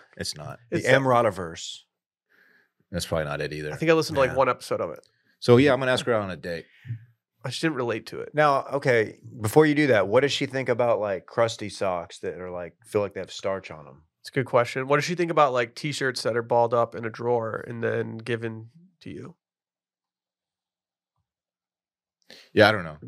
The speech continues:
Speaker 1: I don't
Speaker 3: What
Speaker 1: I
Speaker 3: does she think about, like, Russell Athletic shorts?
Speaker 2: Is this an ad read?
Speaker 1: That was eight years ago, and I had one pair.
Speaker 2: Uh, you're never gonna live it down.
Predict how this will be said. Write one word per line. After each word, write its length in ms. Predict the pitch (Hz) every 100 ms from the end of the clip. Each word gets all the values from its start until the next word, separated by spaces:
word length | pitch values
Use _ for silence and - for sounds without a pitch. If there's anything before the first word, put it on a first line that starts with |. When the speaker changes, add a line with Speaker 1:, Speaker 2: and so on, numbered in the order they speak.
| - 101
Speaker 1:
I 80 |
don't 120 | 98 - _ 135
Speaker 3:
What 120 | 143
Speaker 1:
I 20 |
Speaker 3:
does 80 | 151
she 120 | 185
think 220 | 165 151
about, 460 | 143 127 120 117 98
like, 360 | 90 82 80 - - -
Russell 480 | 123 127 - 131 117
Athletic 680 | 113 123 117 110 - - - _ _
shorts? 600 | - - - - - - _ _ _ _ _ _ _ _ _ 92
Speaker 2:
Is 40 |
this 120 | 98 98
an 60 |
ad 180 | 92 95
read? 160 | 101 98
Speaker 1:
That 60 |
was 160 | 160 -
eight 220 | 131 143 127
years 320 | 101 104 82
ago, 480 | 76 58 50 - _ -
and 80 | 104
I 20 |
had 100 | 107
one 240 | 98 127
pair. 360 | 104 104 87 82
Speaker 2:
Uh, 40 | 104
you're 140 | 120
never 220 | 120 113
gonna 140 | 110 101
live 120 | 95
it 80 | 87
down. 400 | 92 87 90